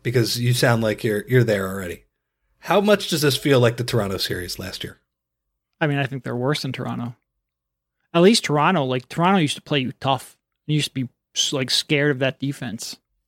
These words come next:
Speaker 2: I don't there's not a whole lot. But yeah, like, in terms of, like,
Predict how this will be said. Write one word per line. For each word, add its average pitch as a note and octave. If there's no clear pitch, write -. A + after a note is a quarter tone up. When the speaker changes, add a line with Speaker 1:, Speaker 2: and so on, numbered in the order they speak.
Speaker 2:
I D3
don't D3+
there's C#3
not B2
a -
whole B2
lot. A#2
But G#3+
yeah, A3
like, G#3
in A3
terms C#4
of, A3+
like, F#3+